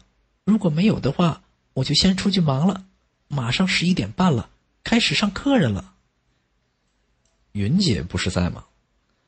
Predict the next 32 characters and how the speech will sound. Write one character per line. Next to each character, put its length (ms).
？”“她 220
中 180
午 140
是 100
不 220
来 160
火 160
锅 120
店 280
的。 120
”“为 180
什 160
么 220
？”“因 120
为 100
懒 360
呗。” 280
曲 260
冉 220
说 280
着 120
站 240
了 100
起 140
来。 180
“有 200
句 160
话 240
是 120
这 120
样 160
说， 320